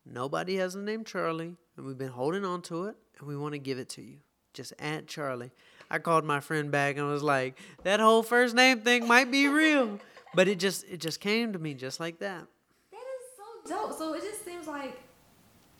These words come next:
Speaker 2: 'cause you would think, if you didn't know you, you would think, "Oh, okay, well, former music exec, whatever, he uses connections, uses network." But to me, it sounds like it was the complete opposite. You were like,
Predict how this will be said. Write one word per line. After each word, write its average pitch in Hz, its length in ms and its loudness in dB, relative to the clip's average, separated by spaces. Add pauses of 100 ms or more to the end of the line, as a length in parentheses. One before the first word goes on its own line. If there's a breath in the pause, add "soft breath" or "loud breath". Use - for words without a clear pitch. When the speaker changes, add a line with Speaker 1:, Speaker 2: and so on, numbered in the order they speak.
(460)
Speaker 2:
'cause 349 200 -4
you 466 160 2
would 466 140 -4
think, 226 260 -4
if 240 100 -4
you 359 80 0
didn't 202 200 -4
know 190 340 -2 (140)
you, 175 420 -6
you 240 80 -10
would 233 120 -4
think, 165 140 -6
"Oh, 240 180 -4
okay, 175 260 -4
well, 170 440 -4 (300)
former 269 240 0
music 220 260 -2
exec, 190 360 -4
whatever, 175 320 -2
he 196 80 -4
uses 185 260 -10
connections, 160 480 -10
uses 160 240 -12
network." 156 380 -8
But 185 140 -6
to 214 80 -4
me, 339 200 -2
it 285 100 -4
sounds 240 200 -6
like 214 180 -4
it 240 100 -2
was 233 120 -2
the 208 80 -4
complete 220 500 -6
opposite. 208 440 -6
You 208 140 -8
were 226 120 -4
like, 160 240 -2